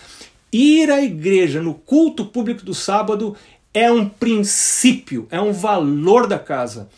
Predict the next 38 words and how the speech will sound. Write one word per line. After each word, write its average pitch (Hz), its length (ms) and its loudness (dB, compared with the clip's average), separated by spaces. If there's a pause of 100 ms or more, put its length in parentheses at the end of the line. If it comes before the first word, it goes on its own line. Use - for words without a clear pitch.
(760)
Meu 185 220 -2
pai, 214 380 -2
eu 190 120 -2
me 226 80 -2
lembro 220 240 2
uma 175 60 -4
vez 208 180 -2
que 233 60 -8
meu 214 120 -2
pai 208 360 -4 (180)
deixou 180 320 -4
minha 190 180 -2
mãe 180 420 -4 (240)
com - 80 -6
os 151 100 -4
meus 180 200 -2
irmãos 165 380 -4
irem 269 200 -2
pra, 185 300 -2
pra 175 160 -8
igreja, 147 560 -6 (540)
né, 180 260 -4
e 220 100 -2
ficou 320 280 -4
comigo 285 400 0
conversando. 233 800 -4 (420)
Ele 196 160 -2
disse 202 140 -6
assim, 202 180 -4
"Filho, 175 640 -4 (680)
eu 214 260 6
não 240 640 0 (120)
quero 233 440 0
exigir 170 480 -4
que - 140 -10
você 208 340 -2
seja 202 400 -4
convertido. 175 640 -4